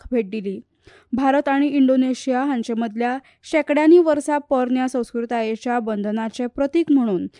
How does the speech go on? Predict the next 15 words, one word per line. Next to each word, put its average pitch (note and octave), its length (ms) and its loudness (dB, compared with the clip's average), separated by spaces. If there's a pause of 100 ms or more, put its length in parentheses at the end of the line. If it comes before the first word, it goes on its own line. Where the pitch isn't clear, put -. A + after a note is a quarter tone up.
(140)
प्रबंधन C4 560 4 (100)
उबें C#4+ 220 0
आसा B3 360 -2
अशें A#3 320 -6
राष्ट्राध्यक्ष A#3+ 720 -6
प्रबोवो A3+ 720 -2 (100)
हांणी G#3 200 -4
निवेदनांत G#3+ 640 -2
म्हणलां. B3 360 0 (960)
देवळ D4+ 320 4
संकुलाचें D4+ 680 2
संवर्धन C4+ 720 0
आनी B3 260 -2
जिर्णोद्धार A#3 640 -4
करपा C4 380 -4